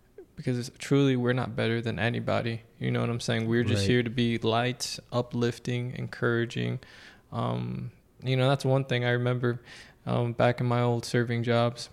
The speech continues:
Speaker 1: People would, I would, I would, sh-, uh, clock in.
Speaker 2: Yeah.
Speaker 1: And certain people would come to me and kinda complain about their day and the shift, how it's been. And I'd be like, "Well, you know, it's gonna be okay. Y-,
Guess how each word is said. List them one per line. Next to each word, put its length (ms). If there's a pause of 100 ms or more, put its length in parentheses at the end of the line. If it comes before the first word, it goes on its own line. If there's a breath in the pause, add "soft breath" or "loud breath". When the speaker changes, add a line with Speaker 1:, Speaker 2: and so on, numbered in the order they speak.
Speaker 1:
People 300
would, 180 (340)
I 120
would, 140 (160)
I 60
would, 140
sh-, 160 (240)
uh, 320 (340)
clock 320
in. 240 (160)
Speaker 2:
Yeah. 260 (120)
Speaker 1:
And 500
certain 360
people 260
would 100
come 180
to 60
me 240
and 260
kinda 260
complain 440
about 320
their 140
day 600 (380 loud breath)
and 120
the 80
shift, 480
how 160
it's 160
been. 480
And 180
I'd 180
be 120
like, 200
"Well, 240
you 140
know, 140
it's 120
gonna 160 (120)
be 40 (100)
okay. 520 (180)
Y-, 140